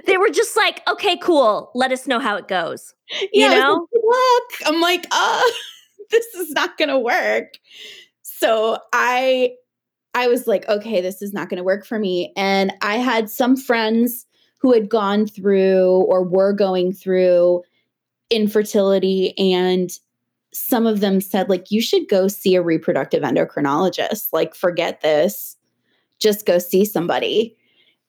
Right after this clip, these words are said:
Speaker 2: And that's what I did. Um, I just referred myself to one.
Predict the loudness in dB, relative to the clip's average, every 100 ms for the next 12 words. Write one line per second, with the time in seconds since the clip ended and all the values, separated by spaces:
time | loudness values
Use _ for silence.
0 | -4 -2 0 0 -2 -4 -2 -2 -2 -2
1 | 0 0 0 -2 -2 -4 -4 -4 -6 -2
2 | 2 2 2 0 -2 -4 -4 -2 -2 -4
3 | -6 -18 -20 -20 -6 -4 -2 -2 -2 -2
4 | -2 -2 -4 -4 -6 -6 -10 -10